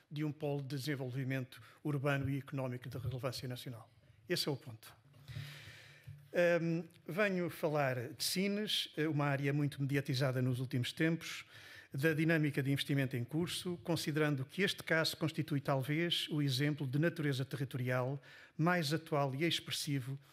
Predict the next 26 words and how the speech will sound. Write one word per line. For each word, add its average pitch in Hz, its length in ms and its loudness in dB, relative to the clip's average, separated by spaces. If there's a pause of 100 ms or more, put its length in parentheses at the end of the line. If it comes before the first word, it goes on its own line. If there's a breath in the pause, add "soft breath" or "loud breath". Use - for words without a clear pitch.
(120)
das 156 240 2
consequências 147 680 0
do 156 140 2
afastamento 135 720 0
do 147 80 -2
planeamento, 135 680 2
no 135 140 -2
caso 127 240 0
do 123 80 -4
planeamento 123 460 -2
territorial, 123 600 -4 (420 loud breath)
do 147 140 -2
centro 156 300 0
das 147 140 -2
políticas 156 520 -4
públicas, 165 680 -6 (280 loud breath)
num 202 200 4
exemplo 165 560 2
onde 160 180 2
o 139 60 0
planeamento 147 640 2
hoje 143 240 2
constitui 135 580 -2
uma 135 200 2
necessidade 123 600 0
vital. 120 380 2